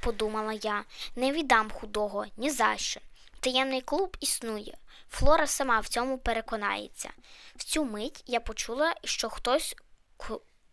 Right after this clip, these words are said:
крутиться під дверима. До кімнати зайшла пані Звєндли. "Флоро, нам час іти. Тато вже закінчив зустріч. Біжимо, швидко". Я аж підскочила на радощах.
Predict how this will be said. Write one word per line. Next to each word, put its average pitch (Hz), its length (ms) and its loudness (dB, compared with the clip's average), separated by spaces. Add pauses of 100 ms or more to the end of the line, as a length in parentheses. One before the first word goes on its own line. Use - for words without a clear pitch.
крутиться 285 720 -2 (260)
під 247 180 -6
дверима. 220 500 0 (280)
До 226 160 -4
кімнати 240 500 2
зайшла 254 380 0
пані 240 320 0
Звєндли. 208 520 -8 (1080)
"Флоро, 302 640 8
нам 294 240 4
час 330 280 2
іти. 233 440 -2 (300)
Тато 320 280 0
вже 320 280 0 (240)
закінчив 302 720 -2
зустріч. 247 760 -4 (240)
Біжимо, 294 800 0
швидко". 262 720 0 (380)
Я 285 220 8
аж 330 140 -2
підскочила 240 680 -2
на 214 160 -6
радощах. - 640 -4